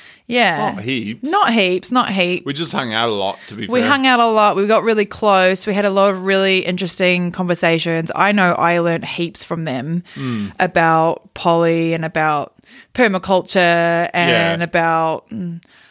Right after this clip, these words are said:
Speaker 1: I don't know. I think it was just a really interesting explorative experience.
Speaker 2: Yeah, definitely.
Speaker 1: Um, getting to know a couple that were so in the poly lifestyle and had been for so long.
Speaker 2: Yeah.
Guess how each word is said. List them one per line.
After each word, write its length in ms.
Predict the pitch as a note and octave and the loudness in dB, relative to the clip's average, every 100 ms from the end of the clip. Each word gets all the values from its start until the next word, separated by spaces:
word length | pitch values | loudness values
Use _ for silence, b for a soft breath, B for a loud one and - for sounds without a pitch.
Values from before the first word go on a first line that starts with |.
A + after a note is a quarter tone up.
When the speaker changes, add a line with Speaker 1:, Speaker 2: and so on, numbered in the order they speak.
| b | b
Speaker 1:
I 80 | F4+ | 0
don't 100 | A#3 | 4
know. 100 | F3+ | 4
I 80 | G3+ | 4
think 200 | A#3+ B3+ | 4 2
it 60 | G#3+ | 2
was 120 | F#3+ | 2
just 200 | G#3+ G3+ | 2 2
a 80 | F3+ | 2
really 560 | F3 F#3+ F#3 F3+ F3 | 2 4 4 4 2
interesting 800 | - F3+ E3+ E3 - F3 E3 E3+ - | 0 -2 -2 -6 -4 -2 -2 -4 -6
explorative 840 | D#3+ - - F3+ F3 E3+ E3 E3 | -6 -8 -2 2 2 2 -2 -4
experience. 1000 | D#3+ - - F3 D3+ G2 G2+ - - - - - _ | -8 -8 -2 0 0 -4 -8 -10 -12 -14 -18 -20 _
Speaker 2:
Yeah, 180 | D3+ A#2 | 0 0
definitely. 340 | F#2+ G3+ G#3 F3+ | 0 -2 0 2
Speaker 1:
Um, 280 | E3+ E3 E3 | 2 0 0
getting 300 | F3+ E3+ E3 | 0 2 0
to 120 | F3 | 0
know 320 | E3+ E3 E3 | 2 4 4
a 80 | E3 | 2
couple 480 | - - E3 F3 D#3+ | -2 -2 -2 0 0
that 300 | D#3+ D3 - | 0 -2 -4
were 280 | F3 E3 D#3+ | -2 0 0
so 280 | - E3+ E3 | 2 2 2
in 220 | E3+ E3 | 0 0
the 80 | D#3 | -2
poly 320 | - E3 D#3+ | 0 0 2
lifestyle 440 | D#3 D#3+ - D#3+ | 2 0 0 0
and 80 | E3 | 0
had 220 | - D#3+ | -2 -2
been 160 | D#3+ D#3+ | -2 -4
for 120 | - | -2
so 180 | - D#3 | 0 0
long. 460 | D#3 G#2+ E2+ E3 D#3 _ B B - | 0 -2 -2 -4 -6 _ B B -2
Speaker 2:
Yeah. 340 | B2+ G#2+ F2+ | 0 2 0